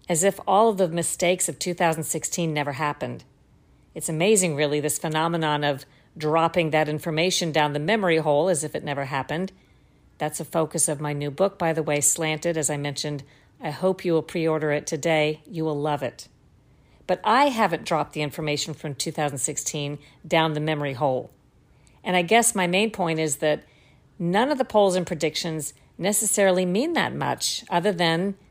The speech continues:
they may be mildly interesting, but they don't necessarily inform us of much of anything at this point if recent history is our guide. And no matter what, nothing has been decided. Anything can happen.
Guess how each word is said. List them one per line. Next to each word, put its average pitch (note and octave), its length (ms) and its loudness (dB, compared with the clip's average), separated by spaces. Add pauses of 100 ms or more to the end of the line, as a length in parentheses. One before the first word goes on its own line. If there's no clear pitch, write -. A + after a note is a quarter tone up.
they F#3 120 2
may E3+ 220 2
be F3+ 160 2
mildly E3 560 2
interesting, F#3+ 540 -2
but D3+ 120 -8
they D#3+ 100 0
don't F3 360 0 (260)
necessarily D#3+ 760 0
inform G3 540 2
us - 340 -2 (280)
of D3+ 120 -4
much E3 220 -2
of D#3 200 -4
anything G#3 480 2
at C#3+ 100 -4
this C#3+ 180 8
point C#3+ 320 -6
if D#3 140 -8
recent D#3 300 -4
history D3+ 340 -4
is C3+ 100 -4
our C#3 120 -4
guide. C#3+ 500 0 (760)
And D#3+ 140 -6
no D#3+ 80 -2
matter D#3+ 260 2
what, E3 360 4
nothing F#3 520 2
has F3+ 180 2
been D#3 200 -2
decided. E3+ 640 0
Anything A#3+ 440 0
can D3 120 -6
happen. C3+ 480 -4